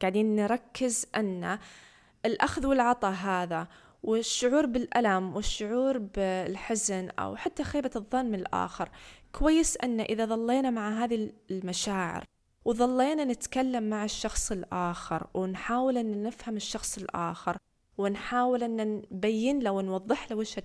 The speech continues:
نظرنا إحنا، كويس إذا ظلينا في هذه الحوار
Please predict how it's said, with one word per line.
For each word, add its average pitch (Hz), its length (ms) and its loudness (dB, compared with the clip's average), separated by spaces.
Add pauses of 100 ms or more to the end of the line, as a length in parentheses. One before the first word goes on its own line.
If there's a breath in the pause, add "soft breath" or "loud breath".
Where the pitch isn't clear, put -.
نظرنا 180 540 -4 (200)
إحنا، 185 440 -8 (640)
كويس 285 380 6
إذا 226 400 2
ظلينا 240 440 2
في 226 200 -4
هذه 233 420 4
الحوار 185 560 -2